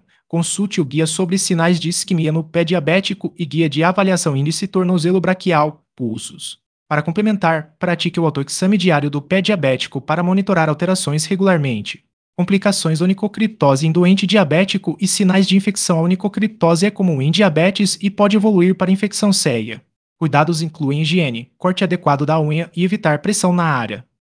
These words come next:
Fique atento a sinais de infecção, vermelhidão que se espalha, calor local, dor intensa, inchaço, secreção purulenta ou febre. Se aparecer qualquer sinal, procure atendimento médico rapidamente.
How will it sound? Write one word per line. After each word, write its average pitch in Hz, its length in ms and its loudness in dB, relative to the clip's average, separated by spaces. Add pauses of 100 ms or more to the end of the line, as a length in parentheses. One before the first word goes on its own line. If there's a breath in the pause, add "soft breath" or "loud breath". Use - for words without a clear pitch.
(140)
Fique 180 200 -2
atento 214 360 0
a 202 40 2
sinais 160 360 0
de 131 60 -4
infecção, 151 560 -4 (100)
vermelhidão 135 520 0
que 185 100 -2
se 196 120 -2
espalha, 165 680 -2
calor 165 240 0
local, 180 540 0
dor 143 160 0
intensa, 170 560 -2
inchaço, 175 640 0
secreção 196 580 -2
purulenta 185 680 0
ou 185 100 -2
febre. 113 560 -4 (320)
Se 139 140 0
aparecer 165 420 0
qualquer 135 380 -2
sinal, 156 380 0
procure 175 460 -2
atendimento 160 580 0
médico 156 360 0
rapidamente. 170 800 -2